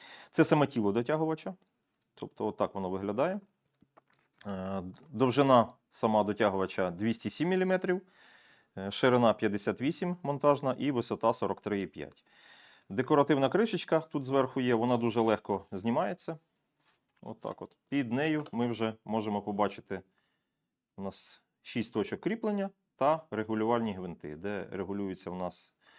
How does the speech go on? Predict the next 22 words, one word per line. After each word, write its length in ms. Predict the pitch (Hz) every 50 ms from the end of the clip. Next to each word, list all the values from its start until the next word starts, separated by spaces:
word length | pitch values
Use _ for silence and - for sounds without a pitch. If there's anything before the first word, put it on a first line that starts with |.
| _ _
швидкість 760 | _ - - 101 101 98 - - 87 - - - - - - _ _ _ _ _ _ _ _ _ -
закривання 640 | - 90 104 - - 117 131 156 175 170 156 143 127 131 -
та 220 | 110 113 117 113 - -
дохлопу. 560 | 92 92 90 - 80 80 78 - - - - _ _ - - - - - - - - - _
Також 380 | - 156 170 - 175 156 - 143
у 40 | 147
нас 180 | 147 135 -
комплектується 800 | - 143 135 127 135 131 131 - 131 120 113 107 - - 113 101
цей 200 | - - 117 107
дотягувач 520 | 104 107 - 117 104 98 104 101 98 -
ножицями. 540 | 117 101 92 101 117 - - 151 175 208 214 - _ _ _ _ _ _ _ _ -
У 40 | 113
мене 220 | 127 127 120 113
зараз 340 | 107 117 117 110 104 101 -
це 140 | - 117 107
стандартні 520 | - - 117 107 101 104 101 - - 143
ножиці, 400 | 156 170 165 175 170 - - 131
без 200 | 110 113 107 -
фіксації, 580 | - - - - - 120 135 - - - 156 165
це 200 | - - - 117
базова 380 | 104 107 98 85 95 87 85
комплектація. 800 | - - 92 87 101 98 - - 147 170 - - - 170 170